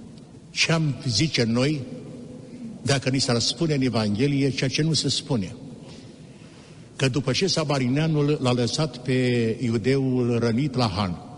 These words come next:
plătindu-i hagiului sumă de bani și spunându-i că atunci când se va întoarce, îi va plăti restul. Și să presupunem că s-a întors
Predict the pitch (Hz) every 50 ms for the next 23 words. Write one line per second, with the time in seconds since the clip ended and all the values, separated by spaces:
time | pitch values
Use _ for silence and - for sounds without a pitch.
0 | - - - - - - - - - - - - - - - - - - - -
1 | - - - - - - - - - - 151 147 139 - 185 170 156 156 120 -
2 | 131 123 104 95 95 131 165 156 147 139 147 139 135 131 131 123 - - - -
3 | - - - - 156 143 131 107 110 101 90 95 143 156 147 - - 131 117 -
4 | - 131 135 151 151 135 123 131 - - 120 - - 135 123 - 170 156 135 -
5 | 135 123 110 120 - 110 104 104 - 139 131 127 - - - - - 123 123 -
6 | 131 104 127 113 - 123 123 - 120 110 95 82 - - - - - - - -
7 | - - - - - - - - - - - - - - - - - - - -
8 | - - - - - - - 170 160 - 156 - - 151 - - 120 156 190 190
9 | 170 - 175 156 - - 131 117 107 101 - 139 143 156 160 - - - - -